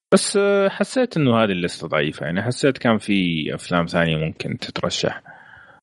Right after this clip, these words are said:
آه، خلال السنة يعني. لأن، لأن لو حنتكلم مثلًا عن، عن authenticity، كان في أفلام كثيرة في السنة هذه تتكلم عن، آه،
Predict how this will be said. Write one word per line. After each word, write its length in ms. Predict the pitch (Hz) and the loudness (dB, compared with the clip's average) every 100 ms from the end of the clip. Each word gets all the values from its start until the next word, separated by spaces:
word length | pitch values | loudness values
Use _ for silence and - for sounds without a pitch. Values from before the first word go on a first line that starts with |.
| _ - | _ 0
آه، 180 | 73 | 2
خلال 340 | 76 85 80 78 | 2 0 2 2
السنة 320 | - 73 69 | 0 -2 -2
يعني. 400 | - - 113 _ _ _ - - _ _ _ _ - | -2 -6 -10 _ _ _ -20 -20 _ _ _ _ 0
لأن، 280 | 98 98 98 | 4 6 4
لأن 320 | 87 95 107 | 4 4 4
لو 180 | 107 104 | 4 2
حنتكلم 540 | 104 101 - 110 95 | 0 -4 0 2 4
مثلًا 220 | 95 101 | 2 2
عن، 300 | 87 85 82 - - | 2 0 -4 -6 -6
عن 640 | - - - 80 78 78 | -6 -4 -4 -4 -4 -4
authenticity، 840 | - - 95 85 95 104 98 104 - - - - - - | -4 -4 -4 -4 -4 -2 -2 -2 -4 -12 -16 -18 -18 -4
كان 380 | 127 135 107 | 2 4 4
في 240 | 92 - 104 | 2 4 4
أفلام 300 | 85 92 87 | 6 4 4
كثيرة 400 | - 92 90 82 | 2 2 4 2
في 80 | - | 0
السنة 400 | - 90 87 87 | 2 4 4 4
هذه 160 | 82 | 2
تتكلم 640 | 80 - - 90 85 80 82 | -4 -8 0 2 4 2 0
عن، 280 | 73 78 | 0 -2
آه، 760 | 76 78 - - 76 65 - 67 | 0 0 0 -2 -4 -4 -6 -8